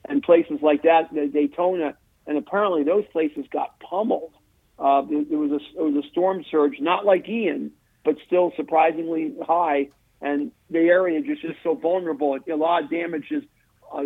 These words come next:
probably gonna be another billion dollar disaster when the, the total damage price tag is put on it. Uh, there was over four hundred eighty million dollars in the, the county that, uh, Daytona Beach is, uh, Bel-, I think it's, uh,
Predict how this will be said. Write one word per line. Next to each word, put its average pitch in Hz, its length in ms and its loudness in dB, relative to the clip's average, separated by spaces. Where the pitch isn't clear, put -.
probably 190 420 0
gonna 175 180 -4
be 170 140 -2
another 175 400 0
billion 180 560 -6
dollar 165 480 2
disaster 151 540 -2
when 143 180 -4
the, 143 160 -8
the 147 220 -4
total 165 400 0
damage 170 320 -4
price 156 240 -2
tag 147 300 -2
is 139 80 -6
put 151 100 -4
on 143 240 -4
it. 147 140 -4
Uh, 143 200 -4
there 147 140 0
was 151 120 -2
over 156 280 0
four 165 280 -4
hundred 165 240 -4
eighty 160 180 -2
million 156 360 -4
dollars 165 420 2
in 147 220 -4
the, 151 280 -4
the 147 120 -2
county 165 400 -2
that, 147 260 0
uh, 147 80 0
Daytona 151 460 -4
Beach 147 280 0
is, 143 220 -2
uh, 139 120 0
Bel-, 139 280 -4
I 147 80 -6
think 147 160 -6
it's, 143 220 -6
uh, 139 240 -2